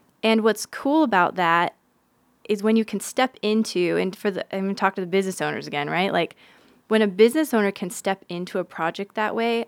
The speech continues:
I think then you're offering bigger impact and value because you're really helping unpack and get to this end result versus just giving a deliverable. And when you can give more than a deliverable, like, "Okay, great, yep,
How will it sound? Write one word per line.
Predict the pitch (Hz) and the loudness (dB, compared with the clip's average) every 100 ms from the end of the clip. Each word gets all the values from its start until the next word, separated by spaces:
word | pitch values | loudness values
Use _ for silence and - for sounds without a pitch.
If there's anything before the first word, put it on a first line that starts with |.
| _ - | _ -2
I | 196 247 | 0 0
think | 262 - 175 165 | -2 -4 -6 -6
then | 180 175 170 170 - _ _ | -4 -4 -4 -6 -12 _ _
you're | - 202 277 - | -2 2 2 4
offering | 180 185 - 220 233 240 - | 0 0 0 0 2 0 0
bigger | 202 202 226 208 | 0 2 0 0
impact | 190 196 190 190 - | -4 -2 -4 -4 -6
and | 180 | -10
value | 170 180 180 202 180 170 170 170 _ - - | -4 0 2 2 0 -2 -4 -8 _ -20 -10
because | 208 220 196 | -4 -2 0
you're | 208 | 0
really | 196 240 262 | 2 2 2
helping | - 214 220 202 | 0 -2 -2 -4
unpack | 180 165 - - 233 208 - - - _ _ _ _ _ _ - | -4 -6 -10 -4 2 2 0 -14 -20 _ _ _ _ _ _ -6
and | 196 190 | -6 -2
get | 220 220 - | 0 0 -2
to | 214 | -6
this | 190 190 - | -4 -6 -4
end | 190 190 185 | -2 -2 -4
result | 180 175 170 196 208 185 - - _ - | -4 -4 0 4 6 4 -2 -16 _ -6
versus | 190 202 196 190 | 0 2 2 -6
just | 180 196 196 - | -2 -2 -2 -4
giving | 202 185 180 | -6 -4 -6
a | |
deliverable. | 170 156 156 156 - 92 - _ _ _ _ _ _ _ 196 | -6 -6 -6 -6 -8 -8 -8 _ _ _ _ _ _ _ -2
And | 202 | 2
when | 220 | 4
you | 247 | 2
can | 285 | 2
give | 254 240 | 2 2
more | 214 208 | 4 2
than | 202 196 | 2 -2
a | |
deliverable, | 180 180 180 | 0 -2 0
like, | 175 175 - | -2 -2 -4
"Okay, | 269 | -4
great, | 262 262 | 0 0
yep, | 240 | 0